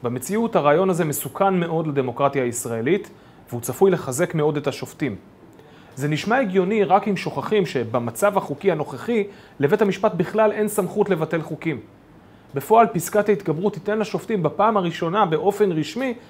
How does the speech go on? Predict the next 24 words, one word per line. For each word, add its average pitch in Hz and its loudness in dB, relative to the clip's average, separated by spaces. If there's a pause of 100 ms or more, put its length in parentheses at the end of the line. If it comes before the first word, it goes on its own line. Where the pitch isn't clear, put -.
(200)
את 156 0
הסמכות 180 0
לבטל 170 0
חוקים. 170 -8 (640)
אבל 127 -2
כבר 135 0
אמרנו 151 2
שברגע 120 2
שבית 180 0
המשפט 170 2
שם 165 -2
את 160 -6
עצמו 147 -4
מעל 143 0
החוק, 214 0 (340)
אין 165 -2
חוק 160 -2
שיכול 131 -2
לו. 95 -6 (840)
אם 120 -6
יחוקקו 113 2
את 139 0
פסקת 123 -2
ההתגברות, 123 0